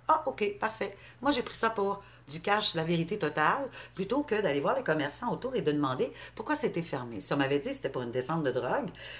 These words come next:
et que ça faisait dur dans cet endroit, et cetera, j'aurais même pas remis le pied dans cet endroit. Alors aujourd'hui, ça veut dire, Grace, chaque expérience que tu vis avec des gens, ne fais pas confiance aveuglément aux gens.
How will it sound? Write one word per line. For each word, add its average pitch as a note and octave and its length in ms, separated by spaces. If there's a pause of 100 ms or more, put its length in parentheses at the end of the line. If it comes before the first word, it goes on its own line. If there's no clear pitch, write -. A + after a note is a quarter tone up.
et C#3+ 120
que F#2+ 840 (240)
ça - 140
faisait A#2 260
dur D#3 160
dans C3+ 120
cet A#2+ 200
endroit, A2 320
et G3+ 60
cetera, - 480 (440)
j'aurais C3+ 280
même A3+ 340
pas C4 220
remis G#3+ 560
le D#3 160
pied - 420
dans D3 180
cet - 280
endroit. A2+ 440 (420)
Alors C4 240
aujourd'hui, F#3 360
ça G#3 120
veut C#3+ 160
dire, A3+ 200
Grace, C#4 500 (200)
chaque - 280
expérience E3+ 500
que D3+ 80
tu - 180
vis F3 140
avec D3 180
des A#2+ 160
gens, E3+ 240 (360)
ne G#3 100
fais G#3+ 140
pas A3+ 180
confiance G3+ 600
aveuglément D3 840 (120)
aux E3 140
gens. C3 200